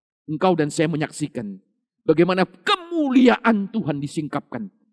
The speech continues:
Ini adalah satu perkara besar yang Tuhan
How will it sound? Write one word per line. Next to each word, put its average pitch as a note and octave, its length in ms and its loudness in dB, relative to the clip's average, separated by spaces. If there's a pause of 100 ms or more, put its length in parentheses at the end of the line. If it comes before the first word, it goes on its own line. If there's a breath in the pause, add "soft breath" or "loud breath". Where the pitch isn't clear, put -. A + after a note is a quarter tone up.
(220)
Ini D#4 240 2
adalah C#4+ 320 4
satu E4 320 4
perkara B3 480 4
besar F3+ 400 0 (720)
yang F#3 160 2 (240)
Tuhan G3 560 2